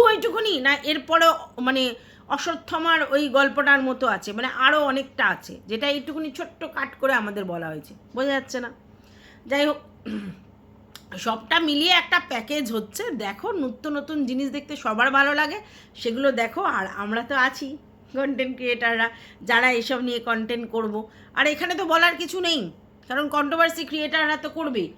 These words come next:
যদি, আহ, ম্যান্ডুকে নিয়ে করতে পারে, মারিয়াকে নিয়ে করতে পারে, টিনুকে নিয়ে করতে পারে, তাহলে একে নিয়েও করতে পারে। কেন করতে পারে? কারণ পারিবারিক কেচ্চা বিক্রি করেছে, সেটা পরকীয়া হোক, সেটা পরকীয়া না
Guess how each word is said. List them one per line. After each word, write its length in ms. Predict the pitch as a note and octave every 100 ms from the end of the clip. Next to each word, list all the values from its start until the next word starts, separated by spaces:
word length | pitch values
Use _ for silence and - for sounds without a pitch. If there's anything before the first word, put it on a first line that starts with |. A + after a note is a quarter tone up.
| - - - F#3
যদি, 220 | A#3+ D4 D4+
আহ, 360 | C#4+ - G#3 G#3 A3+
ম্যান্ডুকে 400 | A#3 A#3+ C4 C#4
নিয়ে 200 | C4+ C4+
করতে 280 | B3 B3 B3+
পারে, 240 | A#3+ A#3 A#3
মারিয়াকে 460 | A#3 G#3 B3 B3+ B3+
নিয়ে 200 | B3+ A#3+
করতে 320 | A#3 A3+ A#3+
পারে, 280 | A3 A3 A3+ A3 A3 - - -
টিনুকে 320 | B3+ C#4+ D4+
নিয়ে 200 | C#4 C4+ G#3+
করতে 200 | A3+ A3+
পারে, 160 | A3 C#4+
তাহলে 200 | A#4 B4 C#5 A#4
একে 180 | - E4
নিয়েও 300 | D#4+ D4+ D4+
করতে 300 | A#3 A3 F#3+
পারে। 180 | F3 - -
কেন 120 | D#4 F4
করতে 260 | G4 D#4+
পারে? 180 | F4+ A4 C5+ - - -
কারণ 240 | D#4 B4+ B4+
পারিবারিক 440 | F#4 E4 D4 C#4+ -
কেচ্চা 300 | A3 - G3
বিক্রি 280 | F3 - E3+
করেছে, 400 | D3 C#3+ - - - - _
সেটা 220 | - A#3+ C#4 -
পরকীয়া 540 | G3+ A#3 B3 D4 E4+
হোক, 280 | E4+ F#4 D#4+ - - - -
সেটা 220 | B3 B3 C#4+
পরকীয়া 500 | A#3+ A#3 A#3 D4 D4
না 240 | A#3 A3+